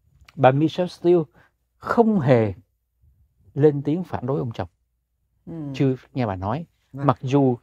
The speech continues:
Speaker 1: Trung, bên phía Đảng Cộng Hòa đã ra cái văn thư khiển trách ông Sean Steele
Speaker 2: Vâng.
Speaker 1: theo lời tường thuật của Wall Street Journal.
Speaker 2: Vâng.
Speaker 1: Khiển trách là tại sao đem những cái, à,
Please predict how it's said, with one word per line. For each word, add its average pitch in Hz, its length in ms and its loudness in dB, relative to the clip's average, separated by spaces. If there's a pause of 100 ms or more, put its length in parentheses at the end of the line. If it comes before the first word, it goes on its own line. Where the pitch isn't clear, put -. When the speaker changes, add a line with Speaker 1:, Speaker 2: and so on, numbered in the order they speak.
(120)
Speaker 1:
Trung, 170 300 -4 (260)
bên 175 220 2
phía 185 140 -2
Đảng 151 180 -2
Cộng 123 180 -8
Hòa 110 300 -2 (440)
đã 107 260 0
ra 143 280 0
cái 139 140 -8
văn 139 220 -4
thư 139 260 -4
khiển 113 380 -6
trách 185 180 -4 (320)
ông 123 140 -6
Sean 123 200 -6
Steele 123 320 0 (240)
Speaker 2:
Vâng. 127 200 -12
Speaker 1:
theo 127 140 2
lời 107 140 0
tường 90 180 -4
thuật - 180 -6
của 131 80 -4
Wall 127 160 2
Street 165 220 -8
Journal. 117 380 0 (220)
Speaker 2:
Vâng. 123 140 -14 (240)
Speaker 1:
Khiển 120 220 -2
trách 156 180 -2
là 101 60 -8
tại - 200 -6
sao 113 320 0
đem 113 220 -2
những 104 120 -6
cái, 120 100 -6 (380)
à, 95 340 -2